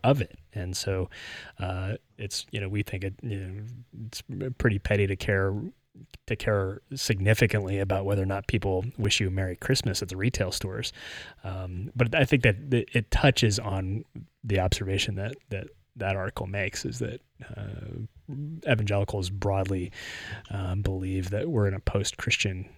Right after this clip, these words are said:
uh, era. Um, and you could,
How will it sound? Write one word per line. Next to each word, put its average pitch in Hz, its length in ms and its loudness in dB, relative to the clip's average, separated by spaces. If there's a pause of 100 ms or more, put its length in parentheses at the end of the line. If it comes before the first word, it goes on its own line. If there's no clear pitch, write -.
(340)
uh, 107 460 -6 (580)
era. 113 500 4 (380)
Um, 90 480 -4 (600)
and 117 80 -4
you 110 140 2
could, 101 260 0